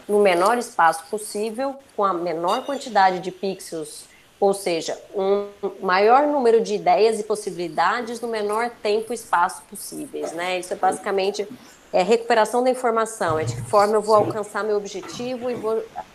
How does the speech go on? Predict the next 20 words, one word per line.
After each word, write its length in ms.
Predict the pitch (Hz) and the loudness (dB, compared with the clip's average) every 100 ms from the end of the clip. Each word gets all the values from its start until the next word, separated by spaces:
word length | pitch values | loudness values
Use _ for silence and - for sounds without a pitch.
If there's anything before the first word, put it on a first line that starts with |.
| - - - - - 190 190 | -20 -20 -20 -20 -6 -6 -4
é, 360 | 180 196 196 190 | -4 -2 0 -2
conseguir 500 | 202 214 208 202 233 | -4 -8 -4 -4 -4
captar 580 | 233 - - 208 220 226 | -6 -6 0 2 2 0
e 20 | |
recuperar 520 | 233 220 - 202 208 | -2 0 0 0 -2
essas 180 | 208 208 | -6 -8
informações 720 | 202 202 185 180 214 233 233 | -10 -8 -10 -10 -6 -4 -4
no 60 | 226 | -4
momento 280 | 220 220 | -4 -4
que 60 | - | -2
eu 180 | 226 196 | -2 0
entro 380 | 202 220 226 220 - _ | 0 -2 -2 -4 -6 _
num 80 | 214 | -2
ambiente 400 | 196 196 202 208 | 0 2 0 0
de 100 | 185 | -4
dito 280 | 180 180 185 | 2 2 2
virtual 480 | 190 185 175 165 180 | -2 -2 2 4 2
de 100 | 175 | -4
um 40 | |
museu. 300 | 180 170 - | -8 -10 -14